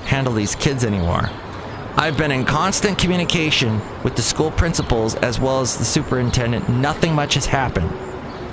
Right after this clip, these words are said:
I'm afraid something bad will happen because these kids are in large groups unsupervised. On Monday, this is me talking, Mike Matthews,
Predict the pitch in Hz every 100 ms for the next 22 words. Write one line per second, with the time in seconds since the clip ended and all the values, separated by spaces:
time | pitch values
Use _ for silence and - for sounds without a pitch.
0 | - - 131 131 - 170 175 180 - 170
1 | 175 170 127 147 156 143 139 131 131 139
2 | 135 127 - 120 110 131 135 - 117 107
3 | - 113 113 - 117 107 107 104 - 107
4 | 101 - - 101 95 85 87 82 78 -
5 | - - - - - - - - - -
6 | - 143 143 139 127 117 143 240 302 214
7 | 113 95 - - - - - - - -
8 | - 117 110 123 113 101 92 92 104 98
9 | 92 - 104 98 90 92